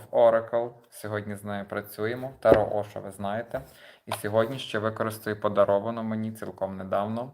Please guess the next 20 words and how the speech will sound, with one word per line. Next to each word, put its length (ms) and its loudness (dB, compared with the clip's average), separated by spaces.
колоду, 400 0
яка 160 -6
називається 500 0
Inner 440 -4
Voice. 420 -2
Розроблену 680 -2
авторську 480 -2
колоду 580 0
на 160 2
основі 500 0
оракула 680 4
Ленорман. 600 0
Отож, 420 6
давайте 400 6
приступати. 680 -4
Тому 200 0
що 180 -6
в 20 -10
сьогоднішній 460 -4
енергопрактиці 840 2